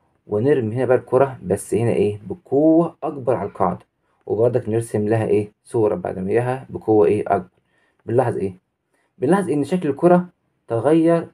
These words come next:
بصورة أكبر جدًا، وبتصبح إيه؟ غير مستوية تمامًا بعد رميها بقوة إيه؟ بقوة أكبر. يبقى نستفيد من كده إيه؟ إن كلما زادت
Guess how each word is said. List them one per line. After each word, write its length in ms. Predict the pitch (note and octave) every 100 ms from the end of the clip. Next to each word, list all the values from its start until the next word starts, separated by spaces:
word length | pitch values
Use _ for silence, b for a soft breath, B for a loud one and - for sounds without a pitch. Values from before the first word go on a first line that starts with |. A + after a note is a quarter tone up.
| -
بصورة 640 | G2+ A2+ D#3 D#3+ E3+ E3 _ -
أكبر 400 | D#3+ F3 G#2+ C3
جدًا، 560 | G#2+ B2 B2+ G#2 F2+ F2+ _ _ _ _ b b b
وبتصبح 480 | A2+ A#2 D3+ E3 C#3
إيه؟ 380 | C3 A2+ A#2 A#2 _ _ -
غير 600 | G#2+ D3 D3 A2+ G#2 G#2
مستوية 880 | G#2+ A2 - - E3 E3+ D#3+ F3+ F3+ _ _ -
تمامًا 640 | G#2 B2+ D3 C#3 G#2+ F#2 - _ _ _
بعد 200 | - A#2
رميها 300 | A#2+ A#2 C#3
بقوة 360 | C3+ - B2 A2+
إيه؟ 300 | G2+ G#2 G2 _ _ -
بقوة 480 | F#2+ - C#3 C#3+ E3+
أكبر. 300 | A#2 F#2+ F2+ _ _ _ _ _ -
يبقى 180 | B2 C#3
نستفيد 300 | C#3+ F#3 C#3+
من 80 | A#2+
كده 160 | C3+
إيه؟ 240 | G2+ G#2 - _ _ _ _ _ _ _ _ _ _ _ _ _ _ -
إن 140 | C#3 C#3
كلما 720 | D3+ D3 D#3+ F#3+ G3 G3 F#3 - _ _ _ _
زادت 520 | G#2+ D3 C3 C3 C#3